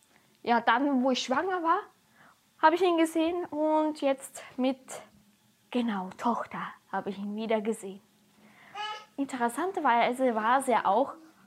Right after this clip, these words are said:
so ein Blickkontakt. Ja, ich schaue einfach mal da so hin zur Straße und er steht da mit vielleicht seiner Freundin und mal so unter uns, die war ganz hübsch. Ich glaube, sie passen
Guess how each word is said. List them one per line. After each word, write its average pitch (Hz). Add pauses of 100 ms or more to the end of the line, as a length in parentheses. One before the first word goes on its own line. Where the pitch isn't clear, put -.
(680)
so 254
ein 262
Blickkontakt. -
Ja, 240
ich 220
schaue 220
einfach 214
mal 220
da 196
so 214
hin 269
zur 269
Straße 285 (580)
und 262 (560)
er 233
steht 277
da 330
mit 269
vielleicht - (240)
seiner 196
Freundin 247 (680)
und 240 (1700)
mal 196
so 190
unter 185
uns, 185
die 381
war 370
ganz 220
hübsch. -
Ich -
glaube, 247
sie 233
passen 196